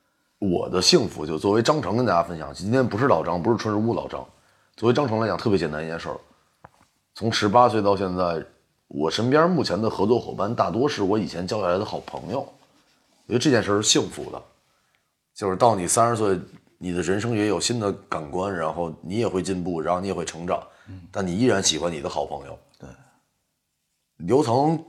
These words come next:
Speaker 1: 房若然，我们都是十八九岁就在一块儿
Speaker 2: 对。
Speaker 1: 认识的人，
Speaker 2: 嗯，对。
Speaker 1: 当时叫混着，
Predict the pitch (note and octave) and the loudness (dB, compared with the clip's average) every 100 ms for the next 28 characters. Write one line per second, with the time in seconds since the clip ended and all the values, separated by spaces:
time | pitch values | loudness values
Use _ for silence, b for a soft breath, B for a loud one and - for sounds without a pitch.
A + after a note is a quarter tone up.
0 | - _ _ _ _ - A2 C3 G2 A#2 | -18 _ _ _ _ -4 2 4 4 2
1 | B2+ - _ _ - - F2 D#2+ D#2+ E2+ | -4 -10 _ _ -20 -10 -4 -4 -2 2
2 | D3+ C3 A2 F#2 - _ _ _ _ _ | 4 4 0 0 -8 _ _ _ _ _
3 | - - A#2 C#3 F3 C#3+ F#2 - - D3+ | 0 2 2 4 4 4 0 -2 0 0
4 | F2+ F2 E2 C#2+ F#2 D#2+ D2+ - - b | 0 -2 -6 -4 0 0 0 -8 -18 b
5 | b b b b - D#2+ D#2+ _ _ _ | b b b b -16 -16 -16 _ _ _
6 | B2+ G3 B2+ F2 D#2 C#2+ - - - C#3 | 4 4 4 0 -4 -8 -10 -14 -6 0
7 | C3+ C#3+ D3 - - G3+ - - | 2 4 4 4 6 6 4 -8